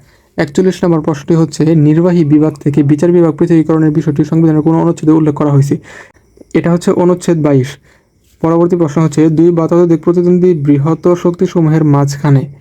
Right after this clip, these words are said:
অবস্থিত দেশকে কি বলা হয়? এটা হচ্ছে বাফার রাষ্ট্র। কোনটি জাতিসংঘের সহযোগী নয়? এটা হচ্ছে আসিয়ান। চুয়াল্লিশ নম্বর প্রশ্নটি হচ্ছে অক্টোবর বিপ্লবের নেতৃত্ব দিয়েছেন ভিআই লেনিন।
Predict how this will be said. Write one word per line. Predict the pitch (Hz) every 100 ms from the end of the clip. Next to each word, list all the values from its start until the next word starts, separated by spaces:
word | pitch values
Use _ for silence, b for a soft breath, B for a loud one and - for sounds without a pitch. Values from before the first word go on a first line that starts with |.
| B B -
অবস্থিত | 160 175 180
দেশকে | 175 160 147 160 151 -
কি | 160
বলা | 151 156
হয়? | 143 139
এটা | 151
হচ্ছে | 160 170
বাফার | 165 156 151
রাষ্ট্র। | 196 - 175 269 b b b b b b b
কোনটি | 175 170
জাতিসংঘের | 165 156 165 165 156
সহযোগী | 170 160 147 147
নয়? | 139 131
এটা | 143
হচ্ছে | 151 156
আসিয়ান। | 151 147 135 139 - - _ _ _ _ _ _ _ _ _ _ _ _ _ _ _ _ _ _ _ _ 277 - _ _ -
চুয়াল্লিশ | 175 180 185
নম্বর | 196 175
প্রশ্নটি | 160 - 170
হচ্ছে | 160 143 147 262 - - - B B B
অক্টোবর | - 160 185 185
বিপ্লবের | 185 180 180 180
নেতৃত্ব | 156 147 170
দিয়েছেন | 170 165 147 180 262 _ _ _ _ - 143
ভিআই | 143 156 156
লেনিন। | 143 135 127